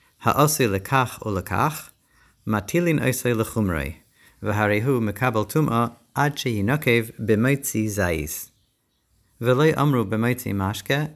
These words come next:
אלא בגיסטרא בלבד, לפי שהיא עשויה לקבל המשכין הנוזלים מן הכלים,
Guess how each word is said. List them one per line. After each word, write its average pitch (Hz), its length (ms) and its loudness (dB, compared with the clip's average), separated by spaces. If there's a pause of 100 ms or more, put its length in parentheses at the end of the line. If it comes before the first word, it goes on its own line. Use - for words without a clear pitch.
(180)
אלא 143 200 2
בגיסטרא 127 720 0
בלבד, 95 440 0 (680)
לפי 110 300 0
שהיא 117 320 0
עשויה 143 380 0
לקבל 120 460 -2
המשכין 110 500 -2
הנוזלים 110 600 -2
מן 104 160 -2
הכלים, 95 540 -4